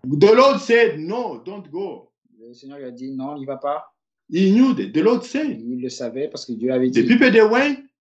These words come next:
Speaker 2: Et, euh, le, le peuple est parti.
Speaker 1: But they came
Speaker 2: Les gens
Speaker 1: back
Speaker 2: sont
Speaker 1: again
Speaker 2: partis et ils sont revenus.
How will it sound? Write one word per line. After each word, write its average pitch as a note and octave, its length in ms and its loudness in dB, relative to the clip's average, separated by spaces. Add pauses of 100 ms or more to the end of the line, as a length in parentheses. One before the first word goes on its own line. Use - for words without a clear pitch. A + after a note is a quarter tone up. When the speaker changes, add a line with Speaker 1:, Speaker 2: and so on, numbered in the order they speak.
(320)
Speaker 2:
Et, A2+ 140 -20
euh, G#2 300 -20 (380)
le, G#2+ 280 -20 (120)
le A2+ 60 -20
peuple D3 240 -10
est C3 40 -8
parti. - 280 -10
Speaker 1:
But D3+ 160 4
they D#3 160 4
came B3+ 220 2
Speaker 2:
Les C4 80 -4
gens - 60 -8
Speaker 1:
back A3 60 -8
Speaker 2:
sont F#3+ 60 -6
Speaker 1:
again A#3 220 -6 (120)
Speaker 2:
partis D4 140 -16
et C#3+ 60 -20
ils C3+ 60 -20
sont C#3+ 160 -20
revenus. C3+ 460 -18